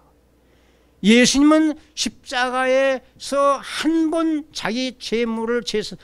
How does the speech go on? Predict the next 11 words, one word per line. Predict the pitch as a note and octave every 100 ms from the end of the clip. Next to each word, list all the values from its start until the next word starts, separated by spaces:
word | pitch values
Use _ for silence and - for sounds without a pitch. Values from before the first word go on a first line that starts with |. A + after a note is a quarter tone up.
| _ -
자기 | - F#3+ G3
몸을 | G3+ G3 G3+ G3+
제, | - G3 G3 F#3 - - F#3
제물로 | - F#3 F3+ F3+ F3+
드리심으로 | F3+ F3 E3 E3 E3 D#3
말미암아 | D3+ D3 D3 G#3 F3 B3+ C#4+ _ _ _ _ -
영원한 | F3 G3+ A3 A#3+ C4 C4
속죄를 | A#3 - - - C4 C#4
이루고 | B3+ A#3+ G#3+
계셨단 | - - - -
말이에요. | - _